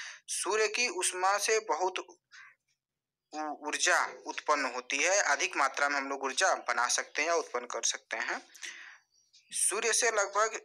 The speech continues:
एक दशमलव चार आठ गुणित दस घाते माइनस सत-, द-, दस घाते सत्ताईस किलो जूल ऊष्मा प्रति घंटा, एक घंटा में कितना जूल ऊष्मा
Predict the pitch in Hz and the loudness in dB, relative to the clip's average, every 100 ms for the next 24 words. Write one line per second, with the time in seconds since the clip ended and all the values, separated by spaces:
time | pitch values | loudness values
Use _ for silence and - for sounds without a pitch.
0 | - 175 349 185 190 196 190 180 180 180 | -2 0 0 -2 0 0 2 2 2 0
1 | 175 170 - 180 165 165 160 180 165 165 | -2 -2 0 2 0 0 0 0 0 0
2 | 170 175 - _ - 139 156 151 160 160 | 0 0 -4 _ -6 -4 -4 0 0 2
3 | 170 208 196 175 - 151 156 131 - - | 0 2 2 2 4 4 4 2 0 -2
4 | - 170 180 220 208 208 214 170 160 170 | -4 -2 2 2 2 -2 -4 -4 -4 2
5 | 175 127 - _ - 175 180 185 143 123 | 4 4 0 _ 0 0 2 -2 -2 -2
6 | - - 131 156 180 180 185 185 185 202 | -4 -6 -2 0 0 -2 0 0 0 0
7 | - - 180 180 190 180 185 180 180 | -4 -2 -2 0 -4 -2 0 2 0